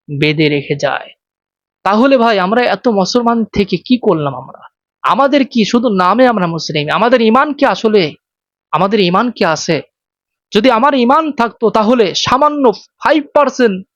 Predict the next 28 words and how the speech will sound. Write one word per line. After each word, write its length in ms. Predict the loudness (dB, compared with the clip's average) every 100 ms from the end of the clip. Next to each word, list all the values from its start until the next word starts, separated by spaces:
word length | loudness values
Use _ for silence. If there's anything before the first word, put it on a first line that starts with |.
| _ _ _ _ -6
যারা 380 | -2 0 0 -2 -8 _ _ -2
এরকম 480 | 0 2 0 0 -2
কাজ 200 | -6 -6
ক-, 120 | -10
হিন্দু 460 | -4 0 0 0 0
ধর্মে 340 | 0 0 -2
সবাই 320 | -4 0 0 0
কিন্তু 340 | -2 0 0
এক 180 | 0 -2 -2
না, 320 | -2 -2 -6 _ _ _ -4
কিন্তু 520 | -2 -2 0 0 0
এই 200 | -2 -2
ধর্মের 400 | 0 0 0 0
একটা 160 | 0 -2
সংগঠন, 640 | -2 -2 -2 0 0 -2 _ _ _ _ _ _ -10 0
যে 260 | 2 2
সংগঠনকে 680 | 2 -2 -2 -2 -2 -2 0
নিষিদ্ধ 340 | 0 -2 -2 -2
করা 220 | 0 -4
লাগবে, 340 | -6 -12 _ _ _ _ _ _ _ 0
ওই 120 | 0
সংগঠনের 800 | 0 -2 0 0 0 0 0 -2
কিছু 340 | -4 -2 0
লোক 300 | 2 2 2 -2
এমন 400 | -4 -2 -2 -2
কাজ 240 | -4 -4
করে 240 | -2 0
যাচ্ছে, 440 | 0 -4 -6 -10